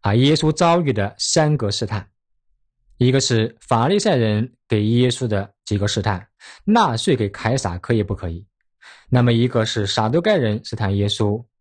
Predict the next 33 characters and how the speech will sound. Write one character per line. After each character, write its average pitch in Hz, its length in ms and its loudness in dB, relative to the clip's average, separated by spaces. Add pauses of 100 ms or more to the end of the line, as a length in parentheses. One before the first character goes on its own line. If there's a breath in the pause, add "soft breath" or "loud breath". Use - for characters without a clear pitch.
(140)
这 101 160 0
个 98 80 -2
关 113 220 2
于 104 320 -2
复 185 260 0
活 117 160 0
的 170 100 2
问 117 160 -2
题。 - 220 -18 (960 loud breath)
还 120 100 2
有 120 120 4
这 113 240 0
个 110 120 0
律 170 160 2
法 92 200 -4
师 135 460 -2
试 - 140 -4
探 92 240 -2
耶 92 100 -2
稣， 92 360 -2 (640 soft breath)
律 233 300 4
法 101 340 0
上 175 140 -2
的 117 100 0
诫 135 240 0
命 135 380 0
哪 110 220 -2
一 196 80 -2
条 95 320 -6
是 110 100 -10
最 143 180 0
大 165 260 -2
的？ - 80 -20